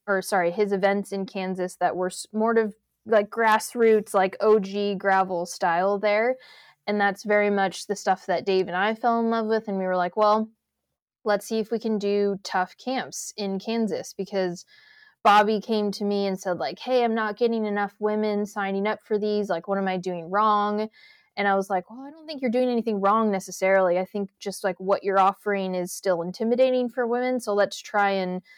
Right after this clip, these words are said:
maybe bring this camp idea to, to soften that experience or make it feel more palatable for women and for anyone as a whole." Um,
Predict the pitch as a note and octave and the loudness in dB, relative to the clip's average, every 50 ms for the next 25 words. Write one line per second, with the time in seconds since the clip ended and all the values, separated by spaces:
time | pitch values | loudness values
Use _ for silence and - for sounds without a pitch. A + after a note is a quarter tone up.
0 | _ _ - G3+ G3+ G#3 G#3 G#3+ G3 G#3 G#3+ G#3 G3+ F3+ - G3+ G3 G3+ G3 G3 | _ _ -6 -4 -2 0 0 0 0 0 0 -2 -2 0 2 2 2 2 2 0
1 | G3 F#3+ F#3+ - - - G#3+ G3 F#3+ G3 G3 F3+ F3+ F3+ F#3 F#3 F3+ F3+ F3 F3 | 0 -2 -4 -4 -8 -8 -6 -6 -4 -2 0 0 0 0 0 0 2 2 0 0
2 | F3 - - F#3 F3+ F3 E3+ F3 F3 - - - - F#3+ F3+ - - - G3 F#3 | -2 -4 -4 -2 -2 0 0 0 -2 -2 -4 -8 -10 -10 -10 -8 -4 0 2 2
3 | F#3 F#3 - - G3 F#3 F3+ F3+ F3+ F3 F3 F3+ F#3 _ _ _ _ _ - G3 | 2 2 0 -4 -6 -6 -4 -4 -6 -6 -6 -8 -8 _ _ _ _ _ 0 0
4 | F3+ E3+ F3 E3+ - - - G3 F#3 F3+ F3 E3+ F3 F3 F3 F3 - F3+ F3+ F3+ | 2 2 0 -2 -6 -8 -4 -4 -4 -2 -4 -4 -6 -6 -8 -8 -6 -6 -6 -4
5 | F3+ F3+ F3+ F3+ F3+ - _ _ - F#3+ F#3 F3+ F3 E3+ F3 F3 E3+ - - - | -4 -4 -6 -6 -6 -10 _ _ -4 -4 -2 -2 -4 -4 -6 -6 -8 -8 -10 -8
6 | E3+ E3+ F3+ F3 F3 E3+ E3+ E3+ E3+ _ - F3+ F3 F#3 F#3+ F#3+ F#3 F3 E3+ E3+ | -4 -4 -4 -2 -4 -4 -4 -4 -6 _ -6 -4 -2 -2 -2 -2 -2 -4 -6 -8
7 | F3+ - - E3+ - G#3 G#3+ A3 G#3 F#3 D3+ D3+ D#3+ F3 D#3+ - F3 F3 F3 E3+ | -8 -6 -6 -4 -2 0 0 0 0 0 -4 -6 -8 -10 -10 -10 -8 -10 -6 -2
8 | - F#3+ F3+ E3 D#3+ E3 F3 F3 _ _ _ _ _ _ _ _ _ - - G3 | 0 0 0 0 -2 -4 -4 -6 _ _ _ _ _ _ _ _ _ -14 -12 -10
9 | G3+ G3 F3+ F3 E3 E3 F#3 | -8 -8 -8 -10 -10 -14 -16